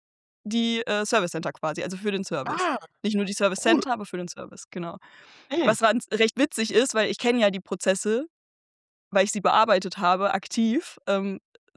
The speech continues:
Speaker 1: sowohl in der Line als auch im Backoffice, die ich jetzt automatisiere. <laughs> Und ich weiß,
Speaker 2: Mhm.
Speaker 1: wie krass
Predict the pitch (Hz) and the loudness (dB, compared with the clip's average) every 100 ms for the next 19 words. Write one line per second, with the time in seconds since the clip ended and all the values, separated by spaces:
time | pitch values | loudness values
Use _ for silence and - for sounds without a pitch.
0 | - 190 196 220 214 190 185 196 190 190 | -6 -2 0 2 2 4 4 2 0 -4
1 | 180 190 214 180 165 202 240 196 208 214 | -4 -4 -4 -6 -4 -4 -4 -10 -8 -6
2 | - 226 - 220 214 202 196 196 185 - | 0 0 2 -2 -2 -6 -6 -8 -8 -2
3 | 269 311 - - - - 226 196 208 214 | -2 -2 -8 -20 -20 -8 -2 -2 2 4
4 | 240 262 - 131 - _ _ - 196 196 | 6 4 0 -12 -14 _ _ -12 -4 0
5 | 247 262 269 _ _ _ - 214 220 233 | 2 2 -2 _ _ _ 0 4 4 2